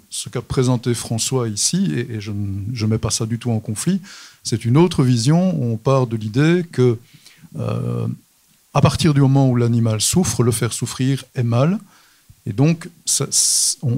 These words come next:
on va vers une, une éthique, je dirais, de, de type, euh, devoir moraux, qui est de, de, de, d'arriver à justifier le fait de commettre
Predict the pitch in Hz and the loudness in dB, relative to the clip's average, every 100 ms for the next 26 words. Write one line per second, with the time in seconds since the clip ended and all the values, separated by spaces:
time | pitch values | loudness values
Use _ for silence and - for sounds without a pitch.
0 | 143 113 107 160 143 131 123 117 117 123 | 0 2 6 6 6 2 2 2 2 0
1 | 110 120 131 196 190 - 123 110 113 147 | 2 2 2 0 -2 -4 -4 0 2 2
2 | 120 110 110 104 - 165 - 180 123 104 | 2 -4 -6 -6 -4 -2 0 -2 -2 -4
3 | 104 110 135 139 131 113 120 110 135 208 | -2 0 2 2 2 2 0 2 0 0
4 | - - _ - 120 139 117 113 - 101 | -10 -20 _ -4 0 2 2 -2 -6 -6
5 | 98 98 - - - 110 117 117 120 120 | -6 -10 -20 -20 -12 -4 0 0 2 2
6 | 156 127 151 - 135 - 160 175 156 113 | 4 4 2 0 -2 0 2 4 2 2
7 | 151 139 117 - 143 143 147 - | 0 0 -4 0 2 2 0 -6